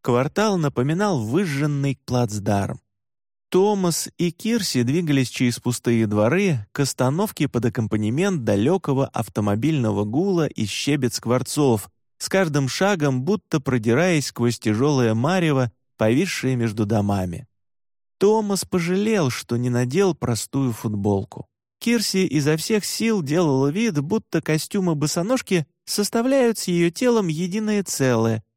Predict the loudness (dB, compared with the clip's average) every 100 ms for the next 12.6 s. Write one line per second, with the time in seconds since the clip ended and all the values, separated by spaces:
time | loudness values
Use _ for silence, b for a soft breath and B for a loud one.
0 | _ -2 0 0 -2 0 0 0 -2 -2
1 | -2 -4 -2 -2 0 0 0 -2 -2 -2
2 | 0 -2 -2 -10 -18 _ _ _ _ _
3 | _ _ _ _ _ _ -4 0 2 2
4 | 2 0 -2 0 -2 -2 -4 -2 2 2
5 | 2 -2 -2 0 0 0 0 0 0 2
6 | 0 0 0 2 0 0 0 0 0 0
7 | 0 -2 0 0 -2 -4 -4 -2 0 0
8 | -2 -4 -8 -12 -14 _ _ _ _ _
9 | -4 0 2 2 4 2 0 -2 -2 0
10 | 0 0 -2 -2 -2 0 0 0 0 0
11 | 0 0 -4 -2 -2 0 0 0 -2 -4
12 | 0 0 0 0 -2